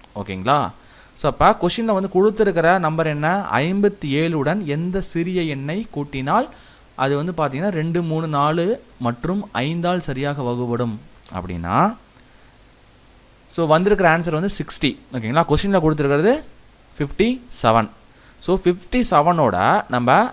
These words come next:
மூணை வந்து கூட்டினா தான் வந்து பார்த்தீங்கன்னா, அறுபது வந்து கிடைக்கும். ஓகேங்களா? கிடைச்சிருக்கிற ஆன்சர் வந்து அறுபது. கொஸ்டின்ல வந்து கேட்டிருக்கிறது ஐம்பத்தி ஏழு.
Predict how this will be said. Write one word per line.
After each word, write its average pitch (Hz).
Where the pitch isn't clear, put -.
மூணை 220
வந்து 170
கூட்டினா 160
தான் 170
வந்து 147
பார்த்தீங்கன்னா, 139
அறுபது 131
வந்து 120
கிடைக்கும். 101
ஓகேங்களா? 113
கிடைச்சிருக்கிற 151
ஆன்சர் 131
வந்து 135
அறுபது. 110
கொஸ்டின்ல 196
வந்து 185
கேட்டிருக்கிறது 170
ஐம்பத்தி 139
ஏழு. 110